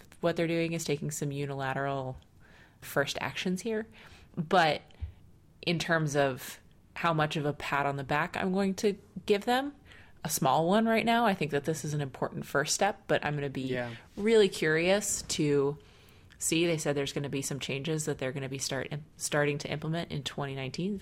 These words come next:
Speaker 1: Q one of twenty nineteen.
Speaker 2: Yeah,
Speaker 1: I'm really
Speaker 2: very
Speaker 1: curious.
Speaker 2: soon.
Speaker 1: Yeah, I'm really curious what this looks like. They say, like,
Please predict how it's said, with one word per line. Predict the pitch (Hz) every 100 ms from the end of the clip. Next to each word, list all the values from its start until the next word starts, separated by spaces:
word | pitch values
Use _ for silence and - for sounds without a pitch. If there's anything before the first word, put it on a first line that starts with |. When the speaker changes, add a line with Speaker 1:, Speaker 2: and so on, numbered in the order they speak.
| -
Speaker 1:
Q | - 156
one | 135 139
of | 147
twenty | 139 139
nineteen. | 135 - 151 196 214 220
Speaker 2:
Yeah, | 147 131 123 123
Speaker 1:
I'm | 156
really | 175 175 170
Speaker 2:
very | 135
Speaker 1:
curious. | 208 208 196 160 -
Speaker 2:
soon. | - - 247
Speaker 1:
Yeah, | 180
I'm | 160
really | 180 175
curious | 185 180 180
what | -
this | - -
looks | - -
like. | 127 127
They | 143
say, | - 143 143
like, | 139 131